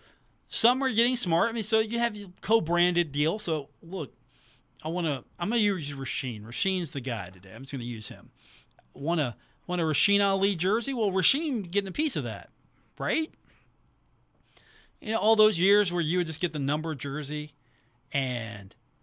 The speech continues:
you wouldn't, the student athlete wouldn't see a piece of it. Now, you know, Marshall didn't put names on the back. So, "Well, that's my jersey." Well, no, it, that's just, that's just a number jersey.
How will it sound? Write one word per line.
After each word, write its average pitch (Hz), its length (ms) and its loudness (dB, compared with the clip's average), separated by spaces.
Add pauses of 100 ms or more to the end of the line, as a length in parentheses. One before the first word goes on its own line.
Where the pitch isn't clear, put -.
(400)
you 147 240 -6
wouldn't, 151 280 -2
the 143 80 -10
student 160 260 2
athlete 151 300 0
wouldn't 143 200 -4
see 143 160 -2
a 131 40 -2
piece 143 300 -4
of 147 140 -2
it. 147 180 -4 (1500)
Now, 143 300 -2
you 165 140 -4
know, 165 120 2
Marshall 165 340 0
didn't 156 140 -2
put 143 260 -2
names 135 400 0
on 131 100 -4
the 117 80 -6
back. 104 460 -10 (580)
So, 131 420 -4
"Well, 160 160 -2
that's 190 260 -2
my 226 140 2
jersey." 190 460 -2
Well, 226 220 -6
no, 240 380 -4
it, 233 180 -14
that's 214 180 -10
just, 233 240 -12 (280)
that's - 240 -20
just 226 160 -14
a 226 60 -8
number 202 360 -2
jersey. 117 480 -6